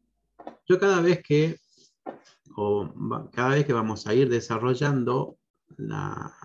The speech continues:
las clases, todos los ejemplos, todas las cositas que yo voy codificando aquí,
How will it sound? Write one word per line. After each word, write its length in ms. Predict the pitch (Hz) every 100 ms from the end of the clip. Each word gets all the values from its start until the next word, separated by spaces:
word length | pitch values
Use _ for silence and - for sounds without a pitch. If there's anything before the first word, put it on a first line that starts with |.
| -
las 180 | 101 -
clases, 640 | 123 123 120 113 127 - - - _ _ _ _
todos 220 | 175 185
los 180 | 139 -
ejemplos, 600 | 107 - 139 135 127 113
todas 160 | 135 135
las 80 |
cositas 360 | 135 110 135 123
que 120 | -
yo 160 | - 113
voy 240 | 123 123
codificando 880 | - 101 104 - - 143 143 120 113
aquí, 440 | 104 - 127 127